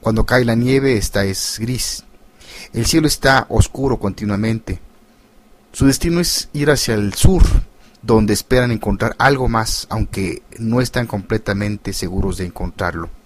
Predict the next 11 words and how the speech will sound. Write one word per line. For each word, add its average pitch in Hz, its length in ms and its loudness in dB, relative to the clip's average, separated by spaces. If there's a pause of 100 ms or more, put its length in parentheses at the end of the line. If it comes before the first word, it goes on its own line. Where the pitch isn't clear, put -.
(840)
Solo 165 280 2
tienen 165 220 0
una 143 180 -2
pistola 143 540 2
para 113 160 0
defenderse 131 840 0
de 113 80 -2
las 98 200 -2
bandas 110 420 -2
que - 80 -6
aparecen, 104 600 -4